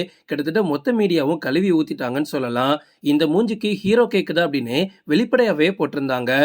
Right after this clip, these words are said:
அப்பா தயாரிப்பாளர், இயக்குனர் அப்படின்னா யார் வேணாலும் நடிக்க வரலாமா அப்படின்லாம் எக்கச்சக்க விமர்சனங்கள் அந்த டைம்ல விஜய் மேல இருந்துச்சு. ஒரு சின்ன பையனை பார்த்து கண்டிப்பா இப்படி பேசியிருக்க கூடாது அந்த டைம்ல. ஏன் விஜயோட அப்பா எஸ் ஏ சி அவர்கள் கூட விஜய் ஒரு ஹீரோ மெட்டீரியலா பார்க்கவே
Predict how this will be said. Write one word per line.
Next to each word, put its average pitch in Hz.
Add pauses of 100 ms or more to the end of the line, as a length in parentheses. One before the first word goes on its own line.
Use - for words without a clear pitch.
(240)
அப்பா 151
தயாரிப்பாளர், 196
இயக்குனர் 185
அப்படின்னா 131 (280)
யார் 190
வேணாலும் 233
நடிக்க 185
வரலாமா 170
அப்படின்லாம் 135 (200)
எக்கச்சக்க 214
விமர்சனங்கள் 160
அந்த 143
டைம்ல 151
விஜய் 147
மேல 147
இருந்துச்சு. 127 (360)
ஒரு 139
சின்ன 165
பையனை 214
பார்த்து 185
கண்டிப்பா 151
இப்படி 170
பேசியிருக்க 151
கூடாது 127
அந்த 127
டைம்ல. 143 (220)
ஏன் 151
விஜயோட 165
அப்பா 165
எஸ் 175
ஏ 214
சி 202
அவர்கள் 165
கூட 160
விஜய் 196
ஒரு 185
ஹீரோ 202
மெட்டீரியலா 170
பார்க்கவே 143